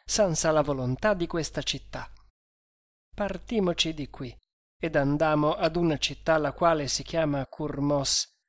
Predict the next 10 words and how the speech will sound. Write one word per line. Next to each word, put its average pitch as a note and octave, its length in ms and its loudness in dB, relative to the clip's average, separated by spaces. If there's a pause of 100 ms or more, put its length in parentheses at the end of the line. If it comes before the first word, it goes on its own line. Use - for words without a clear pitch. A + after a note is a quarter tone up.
(180)
di F3+ 200 -4
lungi F#3 400 2
da D#3 120 -2
Calatù D3+ 520 -2
trecento C3+ 600 -2
miglia, C3+ 400 -2 (480)
tra E3+ 220 -2
Maestro D3+ 640 0
e C#3+ 140 -2
Tramontano. C#3 880 -2